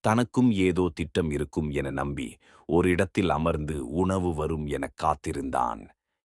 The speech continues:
இரண்டு நாட்கள் பசியால் தாங்காமல் போய், ஒரு ஞானியை சந்தித்தான். "ஓநாய் போல் ஏன் நான் இல்லை?" என்று கேட்டான்.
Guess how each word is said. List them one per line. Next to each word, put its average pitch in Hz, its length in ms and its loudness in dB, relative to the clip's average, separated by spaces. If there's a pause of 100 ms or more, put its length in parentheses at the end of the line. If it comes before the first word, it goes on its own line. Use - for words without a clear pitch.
(120)
இரண்டு 78 340 -2
நாட்கள் 71 580 -2
பசியால் 71 520 0
தாங்காமல் 71 680 0
போய், 69 340 -2 (320)
ஒரு 117 240 4
ஞானியை 113 540 2 (140)
சந்தித்தான். 67 680 -4 (560)
"ஓநாய் 151 520 4
போல் 117 300 2
ஏன் 82 300 -2
நான் 73 320 -2
இல்லை?" 76 560 -4
என்று 76 320 -4
கேட்டான். 71 600 -2